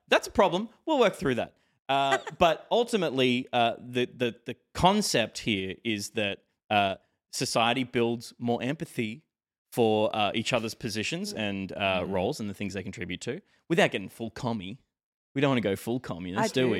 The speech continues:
Speaker 2: I
Speaker 1: You wanna
Speaker 2: wanna
Speaker 1: go full
Speaker 2: go,
Speaker 1: commie?
Speaker 2: I wanna go
Speaker 1: Well, we'll
Speaker 2: full
Speaker 1: talk about
Speaker 2: commie.
Speaker 1: that as well, 'cause
Speaker 2: Yeah, great.
Speaker 1: maybe we shouldn't go full commie. But, uh,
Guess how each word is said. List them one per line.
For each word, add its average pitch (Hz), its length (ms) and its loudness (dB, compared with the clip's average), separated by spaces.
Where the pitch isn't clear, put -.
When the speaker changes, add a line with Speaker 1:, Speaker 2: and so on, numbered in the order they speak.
Speaker 2:
I - 80 2
Speaker 1:
You - 60 2
wanna - 20 -
Speaker 2:
wanna 147 180 2
Speaker 1:
go - 60 -2
full 147 80 2
Speaker 2:
go, - 60 -4
Speaker 1:
commie? 147 200 2
Speaker 2:
I 202 160 2
wanna 226 260 -6
go - 120 -4
Speaker 1:
Well, 180 80 6
we'll 185 160 2
Speaker 2:
full 202 120 0
Speaker 1:
talk 233 80 0
about 175 120 2
Speaker 2:
commie. 139 80 -2
Speaker 1:
that 135 160 2
as 117 100 -4
well, 107 240 2
'cause 156 220 2
Speaker 2:
Yeah, 180 180 2
great. 185 320 2
Speaker 1:
maybe 175 200 4
we 156 120 4
shouldn't 151 220 -2
go 127 100 4
full 127 220 -4
commie. 113 360 0
But, 151 320 2
uh, 123 520 4